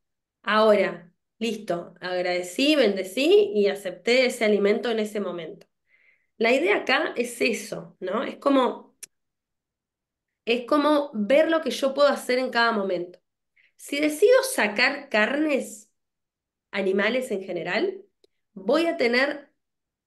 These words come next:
que incluir la vitamina B doce, que se compra en farmacias, es de dos mil, la dosis que yo necesito es de dos mil a dos mil quinientos microgramos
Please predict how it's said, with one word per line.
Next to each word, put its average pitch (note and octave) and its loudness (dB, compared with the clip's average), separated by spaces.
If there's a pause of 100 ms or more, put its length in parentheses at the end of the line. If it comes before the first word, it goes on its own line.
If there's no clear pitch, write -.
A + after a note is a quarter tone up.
que C4 0
incluir C4+ 2
la A#3 2
vitamina G#3+ 0
B G#3 2
doce, F#3 -6 (600)
que G#3 2
se G#3 2
compra F#3 0
en F3+ -2
farmacias, D4 0 (340)
es A3 0
de G#3+ 4
dos G#3 4
mil, D#4+ 4
la G3+ 0
dosis C4 -4
que A3 -10
yo A3 -6
necesito A#3+ -4
es A3 -2
de A3 2
dos G3+ 2
mil B3+ 0
a A#3+ 2
dos G#3+ 2
mil A3+ -2
quinientos A#3+ -4
microgramos A3 -4